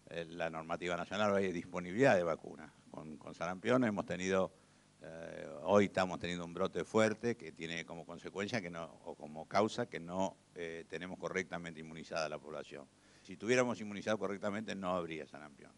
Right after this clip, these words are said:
El hemisferio norte tiene una terrible epidemia de influenza, o sea, de gripe. En Estados Unidos han muerto más de quince mil personas por gripe. Y han muerto niños por gripe, porque la gripe tiene un rango etario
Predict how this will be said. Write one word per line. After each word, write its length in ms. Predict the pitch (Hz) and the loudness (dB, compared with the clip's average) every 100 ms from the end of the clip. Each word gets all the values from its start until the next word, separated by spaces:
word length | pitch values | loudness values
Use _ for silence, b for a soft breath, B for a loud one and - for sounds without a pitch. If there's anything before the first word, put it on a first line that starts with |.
| _ b b - | _ b b -6
El 100 | 98 | -4
hemisferio 440 | 101 95 135 131 | -2 0 4 4
norte 320 | 120 123 120 | 4 0 -2
tiene 300 | 104 104 95 | -6 -8 -8
una 240 | 90 92 87 | -8 -6 -4
terrible 540 | 92 87 120 104 73 | -2 2 4 2 2
epidemia 580 | 71 76 76 78 82 87 - _ - | -6 -6 -8 -8 -8 -10 -12 _ -10
de 160 | 82 | -6
influenza, 600 | 87 87 - 69 - - - - _ - | -6 -6 -12 -16 -16 -20 -20 -20 _ -14
o 100 | - | -4
sea, 160 | 78 | 0
de 140 | 92 71 | 2 0
gripe. 400 | 71 65 67 - _ _ b b b b _ - | -4 -10 -14 -16 _ _ b b b b _ -14
En 80 | 82 | -8
Estados 300 | - 110 107 | 0 0 2
Unidos 300 | 113 113 98 | 0 0 -4
han 100 | 92 | -6
muerto 300 | 92 92 87 | -6 -4 -2
más 120 | 87 | 0
de 100 | 87 | 0
quince 380 | - 104 87 107 | 0 -2 -2 -2
mil 200 | 135 82 | -2 -2
personas 440 | 71 71 73 76 - _ | -8 -12 -16 -18 -20 _
por 180 | 62 71 | -16 -14
gripe. 300 | 76 69 - - _ _ _ b b b - | -14 -14 -18 -20 _ _ _ b b b -12
Y 100 | 78 | -8
han 60 | |
muerto 240 | 80 82 78 | -6 -6 -4
niños 400 | 95 82 73 71 | -4 -4 -8 -12
por 120 | 73 | -10
gripe, 260 | 76 80 87 | -8 -8 -10
porque 200 | 76 71 | -10 -10
la 80 | 78 | -10
gripe 360 | 78 82 92 | -12 -8 -8
tiene 200 | 78 78 | -8 -14
un 80 | 76 | -12
rango 420 | 80 80 80 71 - _ - - | -10 -8 -8 -10 -14 _ -20 -16
etario 640 | 78 82 82 85 85 76 | -4 -2 0 -2 -6 -8